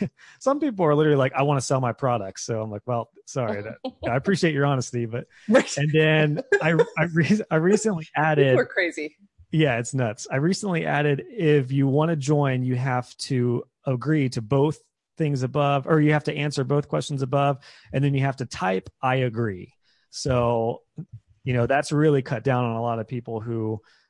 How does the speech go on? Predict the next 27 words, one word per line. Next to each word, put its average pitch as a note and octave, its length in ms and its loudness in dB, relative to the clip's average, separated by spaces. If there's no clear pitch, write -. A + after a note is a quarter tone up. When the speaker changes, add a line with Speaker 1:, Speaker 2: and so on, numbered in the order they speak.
Speaker 1:
who B2 120 -2
may C#3 140 -2
not B2 180 -4
be B2+ 140 -2
a A2+ 40 -2
good A2+ 200 -6
fit. A#2+ 420 -4
And C#3 160 -4
frankly, A3 320 -2
you F3+ 80 0
don't F#3+ 160 -2
want E3+ 180 -4
somebody C3+ 360 -4
who's B2+ 140 -4
gonna B2 160 -2
join B2 220 -4
the A#2 60 -4
group C#3 240 -4
and A2 60 -8
disappear. B2 560 -4
You A#2 160 -2
want B2+ 160 -6
somebody A#2+ 340 -8
who's G#2+ 120 -14
gonna A2 200 -8
be G2+ 140 -8
active. G#2+ 400 -12